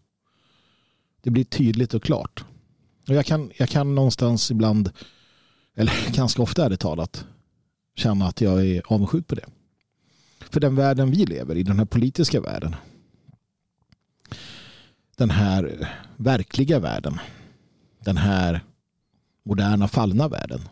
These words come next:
den är allt annat än enkel. Den är allt annat än, eh, tydlig. Snarare tvärtom. Det är falluckor och, eh, falluckor och, eh,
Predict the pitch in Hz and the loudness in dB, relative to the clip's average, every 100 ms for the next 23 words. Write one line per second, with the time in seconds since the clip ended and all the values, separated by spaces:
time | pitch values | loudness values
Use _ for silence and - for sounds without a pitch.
0 | _ _ _ _ _ 117 113 113 135 110 | _ _ _ _ _ -2 0 0 2 2
1 | 110 135 65 78 - - - _ - - | 2 0 -2 -8 -12 -14 -18 _ -20 -20
2 | - _ _ _ _ - 135 120 113 131 | -20 _ _ _ _ 0 2 2 2 2
3 | 113 117 135 120 120 120 107 - - - | 2 2 2 4 4 2 0 -6 -20 -20
4 | _ _ - 143 107 165 170 - - _ | _ _ 0 0 2 -2 -2 -10 -18 _
5 | _ _ _ - 123 123 135 107 - 117 | _ _ _ -8 0 0 0 -4 -2 -2
6 | 80 80 - _ _ _ _ _ _ _ | -2 -6 -12 _ _ _ _ _ _ _
7 | _ _ _ _ - 107 - 113 98 107 | _ _ _ _ -2 0 0 2 2 0
8 | - 101 95 90 - 95 90 90 85 - | 0 2 2 0 -2 0 2 0 -2 -10
9 | - _ _ _ _ _ _ _ _ _ | -20 _ _ _ _ _ _ _ _ _
10 | _ _ _ _ _ _ - 147 127 151 | _ _ _ _ _ _ 0 4 4 2
11 | - 143 117 - - 113 107 | 2 2 2 0 0 2 2